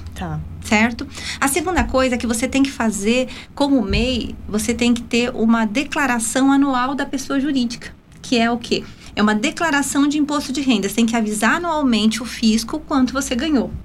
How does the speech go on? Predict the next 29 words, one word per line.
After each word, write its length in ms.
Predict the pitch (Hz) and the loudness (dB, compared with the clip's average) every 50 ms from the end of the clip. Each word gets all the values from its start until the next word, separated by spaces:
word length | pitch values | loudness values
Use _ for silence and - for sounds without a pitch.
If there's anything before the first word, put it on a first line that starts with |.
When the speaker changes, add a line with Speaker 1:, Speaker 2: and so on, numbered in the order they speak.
| - - - - - - - - - - - - - | -14 -16 -18 -18 -20 -20 -20 -20 -20 -20 -16 -8 -4
Speaker 1:
Hum. 120 | 247 240 214 185 | -4 -2 0 0
Speaker 2:
Ok? 380 | 190 175 - 247 240 269 359 370 - - - - - - - - - - - - | -2 0 0 0 2 2 0 -4 -8 -14 -20 -18 -18 -18 -18 -18 -20 -20 -10 -6
E 60 | - 262 | -2 0
você 220 | 294 294 320 339 | 0 2 2 2
tem 100 | - 339 | 0 0
que 80 | 294 - | 0 0
fazer 280 | 302 294 269 277 294 | 0 0 0 0 0
também 420 | - - 359 359 311 247 269 311 311 | 0 0 0 2 4 4 4 2 2
uma 120 | 311 302 | 2 0
declaração 800 | 247 294 302 302 311 302 294 294 285 - - 311 320 320 285 240 | 0 0 -2 -2 0 0 2 0 0 0 -2 -2 0 2 4 4
da 220 | 226 269 302 311 | 6 4 4 2
pessoa 500 | - - 359 330 - - 311 320 339 359 | 0 0 -2 -2 -4 -4 -4 -4 -4 -2
física. 500 | - - 320 302 285 - - - - - - - - - - - - - - - - | 0 0 0 0 0 0 -4 -6 -6 -6 -6 -6 -8 -8 -8 -8 -10 -8 -8 -8 -4
Porque 160 | 269 240 330 | -2 0 0
vamos 180 | 311 392 392 392 | 2 2 2 2
imaginar 440 | 359 320 285 269 - 240 226 220 220 | 2 2 2 2 2 2 2 2 0
que 100 | - 220 | 0 -4
a 40 | 202 | -4
Bianca 400 | 190 196 220 269 277 269 269 226 | -2 0 2 4 4 4 2 2
ganha, 580 | 214 220 220 226 220 220 214 185 202 202 214 | 2 2 4 4 2 2 0 -4 -4 -2 -2
a 80 | 196 208 | 2 2
empresa 500 | 220 220 214 - 262 311 349 302 269 240 | 2 2 2 0 0 0 0 0 -2 -2
Bianca 440 | 208 208 220 240 262 277 - 254 220 | 0 0 2 2 2 2 2 0 0
ganhou 400 | 220 226 226 226 240 240 254 247 | 2 2 2 2 2 0 -2 -4
os 80 | 220 | -4
seis 320 | - - - 220 226 240 - | -4 -2 0 0 0 0 -2
setecentos 480 | 254 240 233 - - 233 226 226 226 | -4 -6 -4 -2 0 0 0 0 0
e 80 | 233 226 | -2 -4
cinquenta. 580 | 220 - 240 240 247 220 - - - - - | -2 0 0 0 0 -2 -4 -6 -10 -14 -18